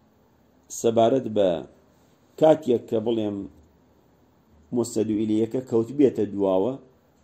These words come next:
فلأن قولنا لم يقم إنسان سالبة مهملة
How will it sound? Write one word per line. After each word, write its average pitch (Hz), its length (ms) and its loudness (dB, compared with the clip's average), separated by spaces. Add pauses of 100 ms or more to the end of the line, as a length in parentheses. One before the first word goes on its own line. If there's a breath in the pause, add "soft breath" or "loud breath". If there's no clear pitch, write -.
(1500)
فلأن 127 560 2
قولنا 117 680 2
لم 107 260 -2
يقم 107 420 -4
إنسان 110 720 -2
سالبة 120 720 0
مهملة 101 600 -2